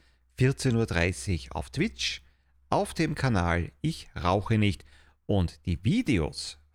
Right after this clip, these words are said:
von eben diesen, äh, Streams könnt ihr nachsehen auf YouTube unter dem Kanalnamen Ich Rauche Nicht. Da auch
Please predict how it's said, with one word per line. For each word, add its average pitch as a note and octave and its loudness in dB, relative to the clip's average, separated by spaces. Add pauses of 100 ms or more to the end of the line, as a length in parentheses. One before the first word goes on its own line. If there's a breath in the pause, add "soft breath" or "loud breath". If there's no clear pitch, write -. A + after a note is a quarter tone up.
von A3+ 0
eben A#2 0
diesen, A#2 0
äh, G#2 0
Streams C3 -2 (140)
könnt D3+ 2
ihr D3 0
nachsehen A2+ 0 (320)
auf - -2
YouTube - -2 (160)
unter D#3+ 2
dem C#3 0
Kanalnamen E2+ 2
Ich - -4
Rauche G#2+ 2
Nicht. G2 0 (640 soft breath)
Da F#2+ 2
auch G2+ 0